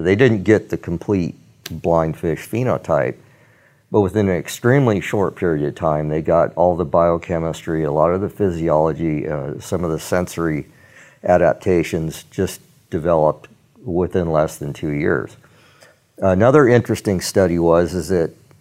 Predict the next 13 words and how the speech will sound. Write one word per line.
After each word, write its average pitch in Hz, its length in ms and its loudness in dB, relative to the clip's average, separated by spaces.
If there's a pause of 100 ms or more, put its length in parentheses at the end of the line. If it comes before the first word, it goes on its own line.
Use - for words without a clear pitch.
(280)
some 90 240 -4
people 104 480 0
in 87 240 -2
southern 92 380 2
Texas, 92 720 -2
uh, 85 340 -4
I'm, 80 380 -8 (540)
I'm 85 120 -6
assuming 87 420 -4
some, 78 340 -8 (840)
some 196 220 -2
rural 202 420 2 (220)
folk, 101 400 -2